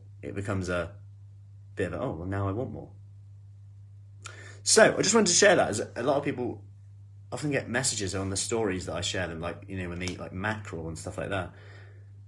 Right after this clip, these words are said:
And it's because I always eat mackerel. I come <laughs> back and I'm always like, "Right, I'm gonna have some mackerel." Then they'll, they'll just follow,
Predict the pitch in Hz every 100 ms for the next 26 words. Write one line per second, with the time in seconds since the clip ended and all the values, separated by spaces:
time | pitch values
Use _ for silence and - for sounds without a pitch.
0 | - - - - - - - 113 - 117
1 | 165 120 143 143 92 87 - 85 - 76
2 | - 101 123 117 110 - - 120 110 110
3 | 107 110 117 107 104 110 107 - 98 92
4 | 101 120 - 76 80 - - - 98 98
5 | 98 95 - - - - 101 95 - 104
6 | 85